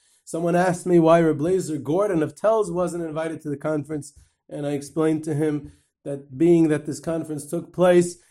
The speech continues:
in March and April, the conference was a month long, by the way, it took place in March and April of nineteen ten. Reb Eliezer Gordon was busy dying in London at the time and obviously was unable to attend this conference. But in any event, Reb David Karliner was the senior rabbi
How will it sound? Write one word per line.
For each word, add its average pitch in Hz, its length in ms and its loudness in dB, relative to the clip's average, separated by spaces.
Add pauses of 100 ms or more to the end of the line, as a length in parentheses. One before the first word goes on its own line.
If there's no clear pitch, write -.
(140)
in 147 140 -6
March 175 380 -2
and 151 120 -4
April, 175 340 0
the 131 60 -4
conference 190 260 -2
was 143 100 -4
a 143 60 0
month 170 360 -2
long, 190 300 -2
by 151 160 0
the 156 120 4
way, 165 260 2 (420)
it 143 180 -8
took 180 240 -6
place 175 200 -2
in 160 80 0
March 175 240 2
and 175 80 -2
April 180 280 -2
of 156 60 -6
nineteen 180 420 -4
ten. 226 420 -4 (240)
Reb 156 100 -8
Eliezer 165 240 -4
Gordon 175 300 0
was 147 120 -4
busy 156 320 0
dying 156 440 0
in 143 160 -4
London 147 440 -4
at 123 140 -10
the 143 80 -14
time 151 380 -4
and 131 280 -6
obviously 139 440 -10
was 131 140 -6
unable 131 400 -4
to 127 180 -8
attend 131 440 -8 (300)
this 127 200 -6
conference. 117 520 -6
But 143 160 -6
in 175 80 0
any 226 200 0
event, 175 380 -2 (200)
Reb 165 120 -2
David 214 320 4
Karliner 202 480 2
was 170 220 0
the 156 100 0
senior 262 520 6
rabbi 185 640 4